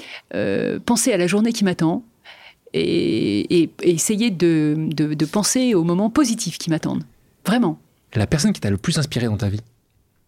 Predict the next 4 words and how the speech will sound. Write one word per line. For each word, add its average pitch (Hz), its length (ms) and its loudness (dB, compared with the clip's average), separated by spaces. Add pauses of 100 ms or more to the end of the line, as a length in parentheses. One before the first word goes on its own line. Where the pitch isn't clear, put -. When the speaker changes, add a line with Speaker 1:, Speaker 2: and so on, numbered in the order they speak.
(1600)
Speaker 1:
Probablement 214 600 0
ce 160 380 0
Bob 160 260 -2
Ruxin. 151 480 -4